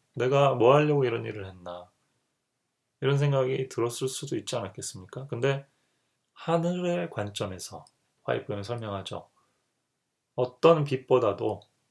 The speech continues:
지금 진리 때문에 개인의 그 신앙, 양심 때문에, 신념 때문에,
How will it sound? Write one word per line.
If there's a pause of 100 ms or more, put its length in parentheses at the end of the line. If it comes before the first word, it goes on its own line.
(340)
지금 (500)
진리
때문에 (1400)
개인의 (760)
그
신앙,
양심
때문에, (720)
신념
때문에,